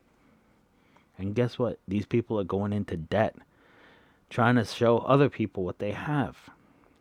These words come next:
Why? Because they wanna show off. They wanna be like the Kardashians. See how all this shit is stringing together and clouding everybody's fucking mind? And you sit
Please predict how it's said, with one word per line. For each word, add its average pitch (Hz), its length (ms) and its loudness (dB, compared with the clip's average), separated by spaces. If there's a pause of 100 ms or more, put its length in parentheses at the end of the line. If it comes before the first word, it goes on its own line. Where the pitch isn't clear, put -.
(240)
Why? 69 760 -2 (2000)
Because 117 840 -4 (880)
they 92 140 -6
wanna 92 240 -4
show 87 300 -4
off. 147 340 -4
They 71 100 -8
wanna 82 240 -6
be 92 160 -4
like 101 240 -4
the - 80 -8
Kardashians. - 1200 -4 (560)
See - 180 2
how 156 140 8
all 135 240 4
this 135 160 2
shit - 280 0
is 123 120 6
stringing 135 400 2
together 120 420 2
and 107 140 -2
clouding 123 400 4
everybody's 120 520 0
fucking 110 480 -4
mind? 104 600 2 (1080)
And 95 160 -2
you 92 60 0
sit - 280 -8